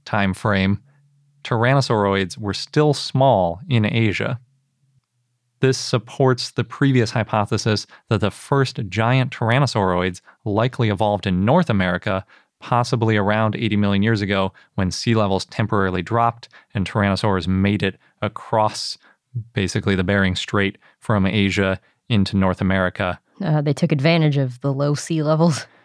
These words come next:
Speaker 1: Yeah, exactly. And then found a niche in North America, bulked up, and then some of them went back to Asia, presumably at their larger size,
Speaker 2: <laughs>
Speaker 1: and found niches <laughs> over there.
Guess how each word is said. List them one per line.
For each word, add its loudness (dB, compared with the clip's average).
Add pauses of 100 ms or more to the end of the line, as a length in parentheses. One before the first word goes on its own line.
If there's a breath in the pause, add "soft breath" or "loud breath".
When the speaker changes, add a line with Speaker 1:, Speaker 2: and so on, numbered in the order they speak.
(100)
Speaker 1:
Yeah, 2
exactly. -2
And -2
then 0
found -2
a -4
niche 0
in -2
North -2
America, 0
bulked -2
up, 0
and -2
then -2
some -2
of 2
them 2
went -2
back -6 (260 soft breath)
to -6
Asia, -2 (180)
presumably 0
at -4
their -4
larger -2
size, -2
Speaker 2:
<laughs> 2
Speaker 1:
and -2
found -2
niches 0
<laughs> -14
over -2
there. -4